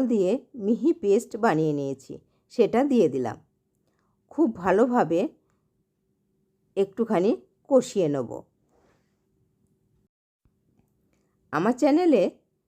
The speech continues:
রান্নার ভিডিও ছাড়াও বেশ কিছু যোগব্যায়ামের ভিডিও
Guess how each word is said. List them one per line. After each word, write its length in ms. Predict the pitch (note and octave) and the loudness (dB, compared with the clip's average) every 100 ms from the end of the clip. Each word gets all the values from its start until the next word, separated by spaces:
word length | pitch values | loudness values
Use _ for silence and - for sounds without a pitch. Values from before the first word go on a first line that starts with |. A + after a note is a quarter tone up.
| _ | _
রান্নার 440 | F#3 E3 F#3 C#4 D4+ | -2 0 2 0 0
ভিডিও 320 | D4 D#4 D#4+ | 0 2 0
ছাড়াও 380 | D#4 B3+ D3 F#3 - _ _ _ | 0 0 0 -2 -4 _ _ _
বেশ 200 | G3+ C4+ - | -4 -2 -2
কিছু 160 | F4+ E4+ C#4+ | -4 -2 0
যোগব্যায়ামের 480 | G#3+ F3 F#3 F3+ C4+ | 0 2 0 0 0
ভিডিও 300 | A#3 D#3+ A3+ | -2 -2 -2